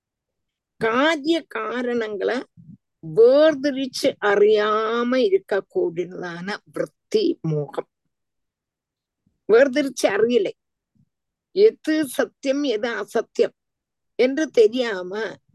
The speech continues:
அசத்தியமான வஸ்துவில போய் போயின்னு இருக்கிறது மோகம். புரிஞ்சுதா?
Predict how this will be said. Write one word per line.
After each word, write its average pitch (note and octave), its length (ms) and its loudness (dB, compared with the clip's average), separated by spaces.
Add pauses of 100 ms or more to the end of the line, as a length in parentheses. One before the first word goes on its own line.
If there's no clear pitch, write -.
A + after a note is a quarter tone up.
(140)
அசத்தியமான D4 880 -2
வஸ்துவில C4+ 460 -2
போய் C#4 220 -2 (100)
போயின்னு B3+ 420 -2
இருக்கிறது A#3 360 -2
மோகம். E3+ 360 -6 (2500)
புரிஞ்சுதா? G3+ 540 0